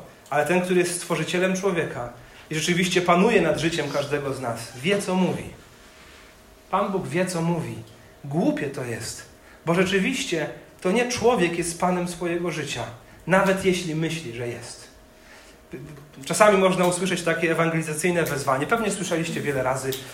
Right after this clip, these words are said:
„Uczyń Jezusa panem swojego życia”. Słyszeliście? Na pewno tak. Y, ja słyszałem wiele razy. Y, wiem, co kaznodzieja ma na myśli. Jest to taki pewien skrót myślowy, ale chyba warto zauważyć, Jezus i tak jest panem każdego życia.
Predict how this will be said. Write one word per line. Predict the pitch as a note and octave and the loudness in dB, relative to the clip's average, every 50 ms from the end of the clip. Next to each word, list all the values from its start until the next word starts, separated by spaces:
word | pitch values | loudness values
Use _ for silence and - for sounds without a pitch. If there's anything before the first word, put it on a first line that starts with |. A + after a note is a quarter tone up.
| - - | -10 -4
„Uczyń | - A3+ B3+ B3 B3 B3 A3+ G#3+ | 0 0 2 2 2 2 2 4
Jezusa | F#3+ F3+ D#3+ - - - F3+ | 4 2 2 2 0 0 0
panem | - - F#3 F3 F3+ E3 | 0 0 0 0 0 -2
swojego | - - E3 D#3 D3+ D3+ C#3+ | -4 -4 -2 -2 -2 -2 -4
życia”. | C3 - - - - - - - - - - - - - - - - - - - - - | -4 -6 -8 -10 -10 -12 -12 -14 -18 -20 -20 -20 -20 -20 -20 -20 -20 -20 -20 -20 -18 -12
Słyszeliście? | - F#3 F3+ A3 G#3+ A3 - - - F#3+ | -6 -4 0 0 0 0 0 -2 -2 0
Na | F3+ G#3+ A#3 | 2 2 2
pewno | - F3 C3+ C3 A#2+ A#2 | 2 2 0 0 -4 -6
tak. | - - - - - - - - - - - - - - - - - - - - F3 D#3+ D3 E3 G3+ G#3+ | -8 -10 -12 -14 -16 -18 -20 -20 -20 -20 -20 -20 -20 -20 -20 -20 -20 -20 -20 -20 -20 -16 -10 -4 2 4
Y, | G#3 G3+ F#3+ - - - E3+ E3 - - - - - - - - - G#2+ G#2 G#2 - - - | 4 4 4 2 -2 -6 -10 -10 -12 -12 -12 -14 -16 -16 -16 -16 -14 -12 -12 -10 -10 -4 4
ja | F#3+ A3+ A#3+ | 6 8 8
słyszałem | A#3+ A#3+ A3 - A#3 A3 G#3+ G3+ F#3 | 8 6 2 4 4 6 6 4 2
wiele | F3+ F3 D#3+ D#3+ | 2 2 2 4
razy. | G#3 - F#3 F3+ G3+ G3 F#3+ F#3+ - - - - - - - - | 4 4 4 2 0 0 0 -2 -8 -14 -18 -20 -20 -14 -8 -8
Y, | D3+ D3+ D#3 | -8 -6 -4
wiem, | E3+ E3+ E3 E3 C4 D#4 D#4 C4+ | -6 -4 0 4 6 6 6 4
co | B3+ | 2
kaznodzieja | - A#3 A3 A3 G#3 G3 G#3+ G#3+ G3+ | 2 2 2 4 4 4 4 4 4
ma | G3 G3 | 6 6
na | G3+ A3+ B3+ | 6 6 4
myśli. | C4 C#4 C#4 C#4 - C3+ C3 C3+ C3+ - - - - - - - - - | 4 4 2 0 -2 -4 -6 -8 -8 -10 -14 -20 -20 -20 -20 -20 -12 -8
Jest | D#3+ D#3+ D#3 D#3 | -6 -4 -2 0
to | F#3+ F3 | 2 4
taki | G3+ F#3 - F3+ | 4 4 2 2
pewien | G3 G3 G3 F#3 | 0 0 0 0
skrót | F#3 - G3 G3+ - | 0 -2 -4 -2 -2
myślowy, | E3+ D#3 - - E3+ C#3 C3 - C3 C#3+ - - - - - - - - | -2 -2 0 0 0 0 0 -2 -4 -8 -10 -12 -16 -20 -20 -18 -6 0
ale | E3 F#3 G#3+ - | 2 4 4 4
chyba | - G#3+ A3+ | 4 4 8
warto | F#3+ A3+ A#3 A3+ A#3 A3 | 8 8 8 6 4 4
zauważyć, | G3 G3+ F#3+ F3 E3+ E3+ E3 E3 F3+ F3 - - - - - - - | 4 6 6 6 6 6 6 4 4 2 0 -4 -8 -10 -12 -4 0
Jezus | F#3 A#3+ A#3+ B3 B3 - | 2 2 2 2 0 -2
i | - A#3 | -4 -2
tak | A3+ - D#4+ D#4+ - | 2 4 4 4 4
jest | G3 F3 - - | 2 -2 0 0
panem | F3+ E3 D#3 D3 C3+ | 0 0 0 -2 -4
każdego | - D3 C3+ C3+ D3 C3 C3+ | -6 -8 -8 -8 -8 -8 -6
życia. | B2 B2 C3 - - - | -8 -8 -8 -10 -10 -12